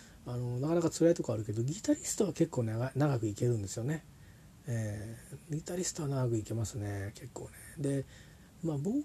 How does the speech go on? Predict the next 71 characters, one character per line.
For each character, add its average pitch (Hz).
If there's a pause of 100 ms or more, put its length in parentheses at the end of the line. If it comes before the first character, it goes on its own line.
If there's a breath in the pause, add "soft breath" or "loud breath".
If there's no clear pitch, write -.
カ -
ル 294 (1200)
も、 277 (160)
ま 247
あ、 226 (120)
声 277
が 156
ね、 151 (140)
な 190
か 202
な 202
か 196
続 180
か 196
な 190
く 180
な 190
っ -
て 160
く 135
る 123
と 123
こ 117
も 120
あ -
る 120
け 127
ど、 135
ギ 151
タ 285
リ 311
ス -
ト& 269 (240)
ボ 247
ー -
カ 175
ル 131
だ 117
と、 139 (320 loud breath)
ま 226
あ、 147 (240 loud breath)
ギ 170
タ 180
ー 135
メ 143
イ 135
ン 117
に 107
し -
て 107
ボ 120
ー -
カ 127
ル 123
を 117
こ 135
う -
絡 131
め 117
て 110
い 104
く -
よ 120
う 110
に 104
す 139
れ 139
ば、 131
結 -
構 104
ね、 110